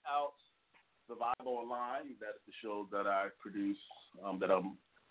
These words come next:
the executive producer for. This particular episode will be posting this Sunday,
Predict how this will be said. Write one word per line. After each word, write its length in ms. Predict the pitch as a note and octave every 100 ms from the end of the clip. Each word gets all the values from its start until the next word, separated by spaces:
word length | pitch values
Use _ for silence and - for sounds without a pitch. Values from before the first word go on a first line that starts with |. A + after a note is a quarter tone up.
| -
the 80 | F#2
executive 260 | G2 F#2
producer 320 | F#2+ F#2 F#2 F#2+
for. 420 | G2+ G2 F#2+ F#2 - - - - _
This 140 | B2+ D#3
particular 360 | C3+ B2+ A#2+
episode 600 | A2 A2 - A#2 A2+ G#2+ G#2
will 100 | G#2
be 160 | G#2 -
posting 720 | A2 - - A#2 G#2+ G#2 G2+ - _ -
this 180 | - F#3 -
Sunday, 440 | A#2 G2+ F#2+ G2